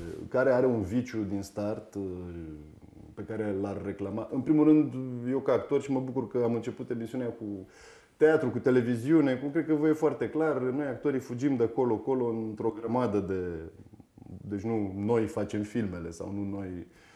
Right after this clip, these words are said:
Uh, o altă chestie care ți-ar fi reproșată imediat de orice alt,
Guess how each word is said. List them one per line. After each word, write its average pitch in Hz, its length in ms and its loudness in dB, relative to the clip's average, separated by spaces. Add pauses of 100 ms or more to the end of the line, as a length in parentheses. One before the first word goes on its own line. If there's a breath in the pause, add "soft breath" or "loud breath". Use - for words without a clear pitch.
(340 soft breath)
Uh, 101 440 0
o 107 60 4
altă 139 220 4
chestie 127 260 0
care 110 140 2
ți-ar 104 180 -2
fi 110 380 -2
reproșată 101 520 -4
imediat 98 360 -4
de 95 200 -6
orice 117 280 -2
alt, 117 280 2